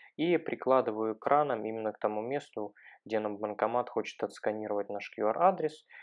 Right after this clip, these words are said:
И вуаля, соответственно, наш публичный адрес кошелька уже находится на экране. Мы его проверим на всякий случай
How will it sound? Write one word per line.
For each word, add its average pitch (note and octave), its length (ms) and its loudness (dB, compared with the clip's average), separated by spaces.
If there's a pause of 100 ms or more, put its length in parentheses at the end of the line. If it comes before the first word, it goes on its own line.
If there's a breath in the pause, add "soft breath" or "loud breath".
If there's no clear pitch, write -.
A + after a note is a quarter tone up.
(140 loud breath)
И C3+ 140 2
вуаля, C3+ 500 4
соответственно, A2 760 -2
наш A2 260 -4
публичный G#2+ 520 -2
адрес G#2 300 0
кошелька - 460 -2
уже A2+ 240 4
находится G#2 500 -6
на B2 120 -2
экране. F#3 380 0
Мы A#2 140 -2
его G2+ 160 -2
проверим G2+ 580 -2
на D3 60 -8
всякий - 340 -2
случай F#3+ 500 -4